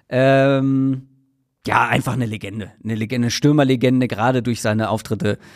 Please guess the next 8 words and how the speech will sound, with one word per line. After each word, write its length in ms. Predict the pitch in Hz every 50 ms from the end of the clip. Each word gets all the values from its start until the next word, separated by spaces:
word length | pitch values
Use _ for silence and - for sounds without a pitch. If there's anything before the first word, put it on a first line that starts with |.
| - - - - - _ _ -
ähm, 360 | 110 101 98 92 92 92 85
bei 100 | 98 101
den 140 | 104 98 95
Weltmeisterschaften, 1200 | 104 120 - 110 110 104 - - 101 90 - 98 92 - - - 92 92 90 90 90 90 90 92 95
ähm, 340 | 95 98 95 92 90 82 92
mehrfach 340 | 98 104 104 107 - 110 101
da 140 | - 92 95
getroffen, 800 | 92 95 - - 95 90 - - - 87 87 87 85 85 -